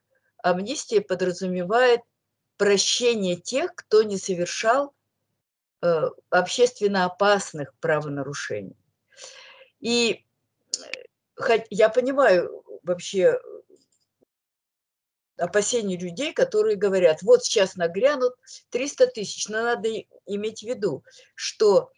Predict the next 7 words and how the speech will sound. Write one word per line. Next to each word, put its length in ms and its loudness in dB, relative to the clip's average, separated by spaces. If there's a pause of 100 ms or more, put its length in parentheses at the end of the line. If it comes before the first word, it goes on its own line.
(280)
даже 280 2
по 140 -2
официальным 640 -2
данным, 500 -2 (600)
э, 180 0
у 140 -2
нас 480 0